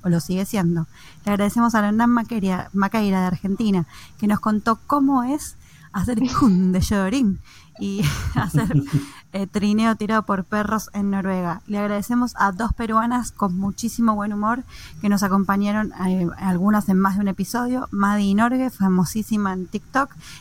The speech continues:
y la Vikinga, que la rompe en redes sociales, también que tiene un humor particular que nos hace reír todos los días. L-, y después tenemos un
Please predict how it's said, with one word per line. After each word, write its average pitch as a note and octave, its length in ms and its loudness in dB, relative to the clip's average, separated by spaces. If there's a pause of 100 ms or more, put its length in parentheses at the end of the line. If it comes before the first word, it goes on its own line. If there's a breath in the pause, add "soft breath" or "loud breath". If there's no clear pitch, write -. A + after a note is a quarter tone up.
y G3 120 2
la G3 160 4
Vikinga, A#3+ 640 0
que G3+ 100 0
la F#3 160 4
rompe G3 400 2
en G3 80 0
redes G3+ 240 0
sociales, G#3+ 540 -2
también F#3 420 -2
que G3 80 -4
tiene F#3 400 0
un G3+ 160 0
humor G3 300 2
particular F#3+ 580 -2 (380 loud breath)
que F#3+ 80 0
nos F3+ 160 2
hace G3 340 0
reír F#3 400 -2 (140)
todos G3 180 2
los F#3 140 0
días. B3+ 400 -4 (640 loud breath)
L-, G3+ 280 4 (120)
y A3 100 0
después G#3 480 -4
tenemos B3+ 500 -2
un A#3+ 300 2